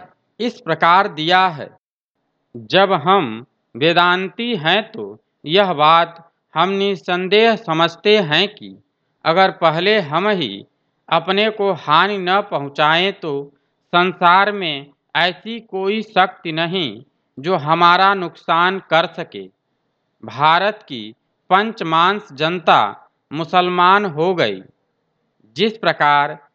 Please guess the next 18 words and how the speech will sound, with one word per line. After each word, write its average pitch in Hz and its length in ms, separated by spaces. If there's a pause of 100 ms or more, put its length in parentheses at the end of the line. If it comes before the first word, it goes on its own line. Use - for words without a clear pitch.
(160)
इससे 175 420
पहले 196 420
प्राचीन 185 640
काल 175 440
में 110 280 (320)
दो 190 300
तिहाई 170 600
मनुष्य 180 600 (360)
बौद्ध 170 440
बन 180 340
गए 170 440
थे, 95 160 (720)
इस 170 200
समय 123 460 (400)
पंचमांश 185 920 (400)
जनसमूह 185 800
मुसलमान 165 680
है। 120 260